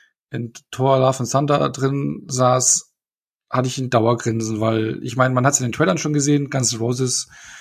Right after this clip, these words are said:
äh, Songs haben sie begleitet. <clears throat> Hat man schon, äh, um die Ohren gedröhnt bekommen, gleich in den ersten zehn Minuten.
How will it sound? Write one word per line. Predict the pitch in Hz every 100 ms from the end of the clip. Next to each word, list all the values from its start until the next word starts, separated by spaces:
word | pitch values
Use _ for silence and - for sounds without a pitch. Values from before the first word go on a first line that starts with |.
| - - -
äh, | 160 -
Songs | - 131 131 -
haben | 127 123
sie | 123
begleitet. | 123 - 131 143 151 147 - -
<clears throat> | 208 - 240 214 151 - _ - - - - - _ _ _ _ -
Hat | 151
man | 160 151
schon, | 151 147 - -
äh, | 139 135 135
um | 131 127
die |
Ohren | 127 143
gedröhnt | 143 143 143
bekommen, | 135 135 139 131
gleich | 131
in | 131
den | 131
ersten | 127 131
zehn | 143
Minuten. | 131 143 165 160 160